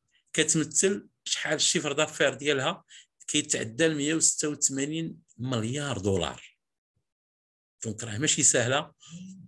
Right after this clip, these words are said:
وكذلك راه ماشي غير حنا اللي منخرطين في هذا المجال، وإنما راه مية وثمانية وعشرين، ما يفوق المية وثمانية وعشرين مليون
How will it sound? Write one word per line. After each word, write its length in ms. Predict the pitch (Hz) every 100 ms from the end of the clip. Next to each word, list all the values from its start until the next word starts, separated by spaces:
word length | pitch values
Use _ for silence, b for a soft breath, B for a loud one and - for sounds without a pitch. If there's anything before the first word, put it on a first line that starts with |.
| -
وكذلك 1000 | - 127 127 - 180 202 214 185 139 -
راه 160 | 147 147
ماشي 280 | 160 - 175
غير 200 | 160 156
حنا 260 | - 156
اللي 260 | 151 139 143
منخرطين 520 | 135 127 151 147 151
في 100 | 143
هذا 120 | 143 127
المجال، 500 | 131 120 143 165 160 b _
وإنما 500 | 127 135 139 139 139
راه 140 | 139 120
مية 360 | 127 131 143
وثمانية 500 | 147 135 - 123 131
وعشرين، 380 | 139 110 - 131
ما 260 | 127 156 196
يفوق 460 | 180 165 175 175
المية 200 | 131 131
وثمانية 400 | 143 135 117 127
وعشرين 340 | 117 101 - 127
مليون 540 | 127 131 160 180 190